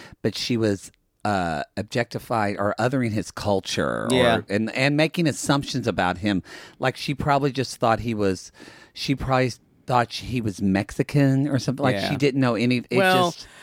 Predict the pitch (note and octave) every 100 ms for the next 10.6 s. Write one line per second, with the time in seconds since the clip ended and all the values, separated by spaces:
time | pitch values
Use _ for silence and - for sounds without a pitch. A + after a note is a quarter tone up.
0 | - - F#3+ - G3+ C4 C4 B2+ B2 F#3
1 | C3+ D3+ D3 G#2+ F#2 F#2+ B2 - F2+ E2+
2 | F#3+ E3+ F#3 F3 E3+ C#3+ C#3 C3 B2 A#2
3 | A2+ A2 - B2+ F#2+ A2 - F3 C4 C#4
4 | A#3+ D3 F3+ G#3 G3+ F3+ - - C3 F#2+
5 | - - - _ _ _ _ _ - C2
6 | G1+ G1+ A2 G2 G#2+ G2+ G2 F#2+ G#2 -
7 | - - - A#2 A2+ G#2+ G2 F#2+ F#2+ F#2
8 | F#2 G#2 - - _ G3 G3 C3+ A#2 A2
9 | G#2 - D3+ C#3+ - - G3+ D#3 C3 -
10 | _ E3+ F#3+ C#4 C4